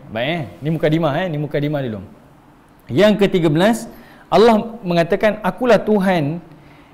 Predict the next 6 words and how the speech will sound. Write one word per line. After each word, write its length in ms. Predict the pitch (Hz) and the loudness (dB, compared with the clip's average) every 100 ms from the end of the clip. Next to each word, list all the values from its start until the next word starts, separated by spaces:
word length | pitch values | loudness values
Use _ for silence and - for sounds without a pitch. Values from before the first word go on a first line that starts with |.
| - | -2
yang 240 | 147 196 175 | 2 4 4
maha 240 | 180 214 226 | 4 4 4
mengetahui 720 | 202 190 196 170 165 214 214 | 4 0 0 0 0 -4 -2
tentang 400 | 196 185 202 180 | -2 0 -2 -2
perkara-perkara 960 | - 180 190 196 196 180 175 175 160 | -6 -2 2 2 0 -4 -2 0 0
ghaib." 240 | 139 185 | 0 0